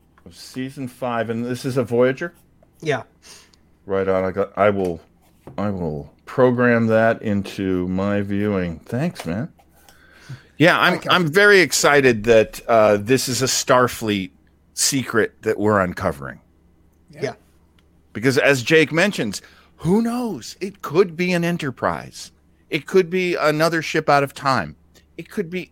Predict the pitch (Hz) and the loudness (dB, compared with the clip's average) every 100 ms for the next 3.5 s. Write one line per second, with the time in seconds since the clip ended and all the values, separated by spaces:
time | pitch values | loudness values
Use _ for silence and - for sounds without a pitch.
0 | _ - 180 170 - 147 139 113 - 107 | _ -10 -8 -8 -10 -8 -8 -6 -2 -2
1 | 101 85 - 60 - - _ _ _ - | -2 -10 -10 -10 -12 -20 _ _ _ -10
2 | 107 151 135 160 160 151 160 151 - 170 | -4 -2 2 2 4 4 4 2 -2 -4
3 | 156 160 - - - | -4 -6 -6 -8 -8